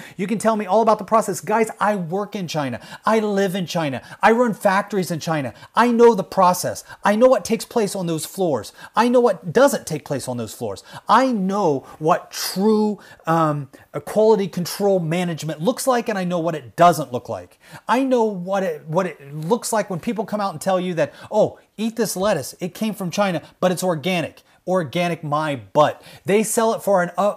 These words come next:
upsell price, but it's the same chemicals that goes on everything else. They just, there's not the kind of, uh, of integrity that you get with other companies around the world and other nations. You just don't,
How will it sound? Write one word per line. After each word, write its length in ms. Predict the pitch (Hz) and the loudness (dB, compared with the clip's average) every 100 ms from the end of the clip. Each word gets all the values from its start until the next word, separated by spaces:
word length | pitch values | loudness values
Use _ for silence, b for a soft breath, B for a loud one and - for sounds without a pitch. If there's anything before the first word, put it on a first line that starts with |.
| 180 196 | -2 0
upsell 640 | 190 - - 214 208 170 | 0 0 -2 0 0 0
price, 440 | - 190 185 - - B | 2 2 2 -6 -12 B
but 160 | 131 180 | -2 -2
it's 220 | 170 - - | -2 -6 -10
the 220 | 151 156 | -6 -4
same 600 | 147 - - 233 226 233 | -4 -4 -2 0 0 -2
chemicals 560 | 220 - 202 185 196 185 | -4 -6 -4 -4 -4 -4
that 140 | 156 | -4
goes 220 | 143 196 185 | -2 -2 -4
on 140 | 175 | -6
everything 460 | 202 214 220 214 175 | -6 -4 -4 -4 2
else. 240 | 160 156 B B 151 | 0 0 B B -4
They 160 | 180 | -2
just, 320 | 165 175 - | -2 -4 -4
there's 260 | 156 180 143 | -4 -2 -4
not 460 | 151 185 226 233 - | -2 0 -2 -4 -12
the 80 | |
kind 480 | - - 180 185 180 | -12 -6 -2 -2 0
of, 160 | 175 - B B 147 - - | -2 -6 B B -20 -12 -2
uh, 380 | 156 151 139 - | 2 2 0 -4
of 260 | 160 151 143 175 | 0 0 0 -4
integrity 840 | 165 - - 233 180 147 107 80 _ b b 156 | -6 -4 2 4 4 -2 -4 -14 _ b b -4
that 160 | 175 | -4
you 160 | 160 165 | -4 -6
get 480 | 127 196 190 - - b - | 0 2 2 0 -18 b -4
with 220 | 160 156 180 | -4 0 4
other 260 | 180 180 | 4 4
companies 460 | - 170 160 160 139 | 0 -2 -2 -4 -2
around 220 | 151 151 | 0 0
the 80 | 151 | -2
world 260 | 131 131 | 0 0
and 80 | 139 | 0
other 220 | 123 123 | -4 -2
nations. 500 | 131 185 175 104 - - B B - | -2 -2 -4 -10 -16 -20 B B -10
You 320 | 139 151 117 | -6 -6 -8
just 600 | - 185 214 220 - 120 | -2 2 2 0 -8 -2
don't, 340 | 180 180 185 | 0 0 -2